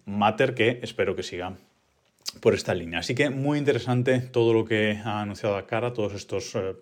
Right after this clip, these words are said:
planes, y parece que durante dos mil veintitrés, yo creo que en un año, a finales de dos mil veintitrés, vamos a poder tener ya un sistema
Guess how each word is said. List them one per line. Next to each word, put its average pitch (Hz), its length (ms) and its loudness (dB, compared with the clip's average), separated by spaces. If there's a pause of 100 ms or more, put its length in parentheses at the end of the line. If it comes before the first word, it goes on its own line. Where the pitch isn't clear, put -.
planes, 120 460 -2 (340)
y 131 200 4
parece 113 340 2
que 113 80 2
durante 95 320 -2
dos 92 140 -2
mil 98 100 -6
veintitrés, 101 680 0 (280)
yo 107 140 0
creo 110 200 6
que 95 360 2
en 104 100 -2
un 113 140 2
año, 110 340 2
a 98 60 -2
finales 104 300 -4
de 104 60 0
dos 98 100 -2
mil 101 100 -4
veintitrés, 95 420 -4
vamos 101 200 -2
a 104 80 -2
poder 92 200 -2
tener 92 240 -10
ya 87 140 -6
un 92 120 -8
sistema 90 540 -6